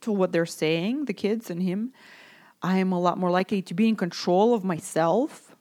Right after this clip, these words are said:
not yell and not lose my mind. I'm a lot, I'm going to be calm.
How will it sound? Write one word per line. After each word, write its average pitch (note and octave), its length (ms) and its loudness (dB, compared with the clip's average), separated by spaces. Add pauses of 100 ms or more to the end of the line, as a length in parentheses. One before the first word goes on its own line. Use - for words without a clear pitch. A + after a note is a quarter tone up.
(220)
not D#3 380 -10
yell D#3 400 -2 (340)
and C#3+ 280 -14 (220)
not D#3+ 360 -4 (160)
lose E3+ 260 -4
my D#3 100 -4
mind. E3+ 380 -2 (460)
I'm E3+ 180 -2
a E3 80 -2
lot, D#3 380 -2 (100)
I'm D#3 240 -4
going D#3+ 240 -4
to D#3 80 -12
be E3 140 -6
calm. C4 800 4